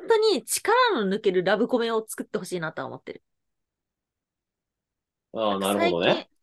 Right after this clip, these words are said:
Speaker 1: そう、最近、ほんと最近、
Speaker 2: うん。
Speaker 1: たまたま友達と、あの、遊んで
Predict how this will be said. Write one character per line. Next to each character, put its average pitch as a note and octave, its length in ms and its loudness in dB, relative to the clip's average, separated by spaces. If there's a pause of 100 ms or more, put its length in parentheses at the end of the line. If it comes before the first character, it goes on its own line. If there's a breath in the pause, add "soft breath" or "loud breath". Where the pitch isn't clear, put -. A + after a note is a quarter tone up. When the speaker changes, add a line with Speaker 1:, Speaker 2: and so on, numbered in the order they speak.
(100)
Speaker 1:
そ B3 60 0
う、 A3 40 0
最 G4 300 0
近、 G4 140 -2 (840)
ほ F#4+ 60 -2
ん - 40 -4
と C4+ 120 2
最 G4+ 220 2
近、 F4 200 0
Speaker 2:
う F4+ 40 -4
ん。 - 40 -8
Speaker 1:
た F4+ 100 0
ま E4+ 140 2
た D#4+ 80 0
ま D4 180 0
友 C#4 200 -2
達 A#3 560 0
と、 G#3 360 0
あ F#3 120 -4
の、 F#3 220 -4
遊 G#3+ 180 -6
ん G#3+ 140 -4
で A#3+ 340 4